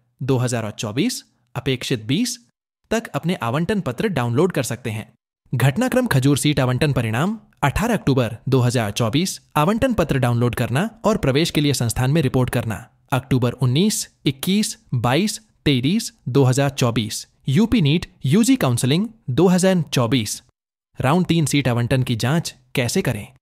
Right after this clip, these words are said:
जिन उम्मीदवारों ने कॉलेज और कोर्स की प्राथमिकताएं भरी हैं, वे अपना आवंटन स्टेटस ऑनलाइन देख सकते हैं। वे दिए गए निर्देशों का पालन करके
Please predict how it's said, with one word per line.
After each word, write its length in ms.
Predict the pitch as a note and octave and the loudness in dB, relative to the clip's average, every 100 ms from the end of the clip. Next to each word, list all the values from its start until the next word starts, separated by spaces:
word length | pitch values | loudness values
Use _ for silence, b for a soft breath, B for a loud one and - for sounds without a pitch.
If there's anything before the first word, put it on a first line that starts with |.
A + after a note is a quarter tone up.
| _ - | _ -6
जिन 220 | D3 C4 | 0 2
उम्मीदवारों 480 | A3 C3+ C3+ B2+ D3 | 4 2 2 2 2
ने 100 | C#3+ | 0
कॉलेज 320 | - A2+ C#3 | 0 0 2
और 80 | C#3 | 0
कोर्स 260 | B2+ B2+ - | 2 0 0
की 100 | C#3+ | -2
प्राथमिकताएं 600 | C3 A2 B2 B2 C3+ B2+ | -2 -2 -2 -2 -2 -2
भरी 220 | G#2+ D#3 | 0 2
हैं, 360 | F3+ D3 G2+ _ | 2 2 -4 _
वे 80 | E3 | -2
अपना 180 | A3 B3 | 0 -2
आवंटन 640 | - B2+ A#2 C3+ G#3+ A#2 G2+ _ | -2 -2 0 0 0 -2 -6 _
स्टेटस 560 | - - A#2+ A#2 F#3+ - - | -10 -4 -2 0 -2 -2 -6
ऑनलाइन 600 | C3+ C3+ B2 B2 G3 C#3 G#2+ _ - | -2 0 0 0 0 0 -4 _ -14
देख 340 | A2+ C#3 G#3+ - | -2 0 0 0
सकते 340 | C#3 - C#3+ | -4 -2 -2
हैं। 340 | A2 A2+ F#2+ - _ - | -2 -4 -8 -18 _ -6
वे 80 | |
दिए 140 | G#3+ C#4+ | -2 0
गए 120 | C4 | 2
निर्देशों 460 | F3 A#2+ B2+ - G#3 | 2 0 -2 -2 -2
का 120 | G3+ | -2
पालन 380 | - G#2+ A2+ G3 | -4 -6 -4 -2
करके 320 | G3+ G3+ F#3 | 0 -2 -2